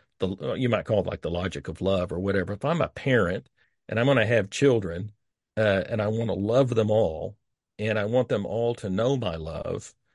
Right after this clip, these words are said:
um, but it, I'm only going to grant immortality to some of them, and the others of them,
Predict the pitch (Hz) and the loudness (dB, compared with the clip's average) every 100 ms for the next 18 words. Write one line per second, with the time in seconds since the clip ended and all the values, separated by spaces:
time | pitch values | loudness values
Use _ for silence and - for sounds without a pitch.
0 | _ _ 123 101 92 87 85 _ _ _ | _ _ 0 2 0 -2 -8 _ _ _
1 | _ 120 107 - - - _ - - - | _ 0 0 -2 -14 -20 _ -2 -2 -2
2 | - 123 131 156 165 123 123 120 104 87 | -6 0 2 4 2 2 0 -2 -4 -8
3 | 98 101 104 - 101 98 78 - 98 92 | -6 -4 -4 -4 -4 -4 -6 -2 -2 -2
4 | 90 80 - 85 87 - 82 85 _ _ | -4 -8 -6 -4 -4 -8 -10 -12 _ _
5 | _ 107 107 117 156 139 - 95 95 95 | _ -4 2 2 4 2 0 -4 -4 -6